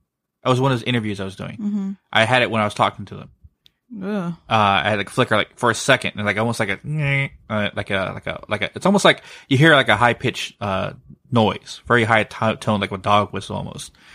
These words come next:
Speaker 1: That's the kind of sen-, sensation, I,
Speaker 2: Yeah.
Speaker 1: like, the pain I feel. So these flickers,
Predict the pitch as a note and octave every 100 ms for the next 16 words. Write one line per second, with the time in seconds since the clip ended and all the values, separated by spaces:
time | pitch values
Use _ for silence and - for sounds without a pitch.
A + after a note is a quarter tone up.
0 | - - - A#2+ G#2 - G2+ - A#2 -
1 | G#2+ G2+ G2 - G2 - - G2+ - -
2 | B2 G2 E2+ - - - _ _ _ _
3 | _ _ _ _ _ _ _ _ _ _
4 | _ _ _ _ _ - - G#2+ G#2+ -
5 | G3+ G#3 G2 A#2 -